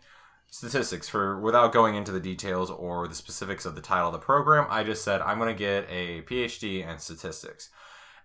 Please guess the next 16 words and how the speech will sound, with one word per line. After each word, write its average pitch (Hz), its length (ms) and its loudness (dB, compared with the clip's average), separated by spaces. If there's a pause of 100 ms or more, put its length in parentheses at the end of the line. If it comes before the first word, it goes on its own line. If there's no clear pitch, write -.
(100)
And 101 720 0
because 156 540 0
I'm 113 160 0
so 175 480 0
engrossed 120 680 4
in 117 100 -2
this 98 160 -6
field, 90 200 -6
so 135 340 4
engrossed 117 540 4
in 101 260 -4
hanging 101 300 -4
around 92 300 2
people 98 320 -6
that 92 100 0
I'm, 85 260 -2